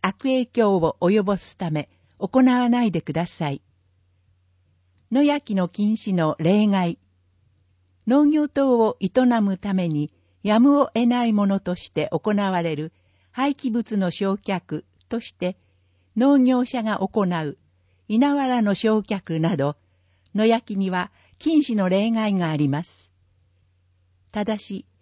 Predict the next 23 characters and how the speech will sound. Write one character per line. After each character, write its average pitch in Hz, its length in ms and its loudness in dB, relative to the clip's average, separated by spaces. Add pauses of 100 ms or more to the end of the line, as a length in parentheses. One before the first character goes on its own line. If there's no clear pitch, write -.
(160)
煙 302 420 2
や 170 160 0
匂 196 340 4
い 226 60 2
に 214 200 2
よ 202 120 2
り、 180 200 -4 (300)
近 294 300 6
隣 262 200 6
住 240 200 0
民 214 240 -2
か 196 180 -8
ら 175 200 -4 (360)
苦 254 140 0
情 285 320 2
が 220 220 -2 (100)
寄 196 140 0
せ 262 160 -2
ら 254 160 -2
れ 214 140 -2
る 165 160 -4
な 180 160 -2
ど、 156 200 -4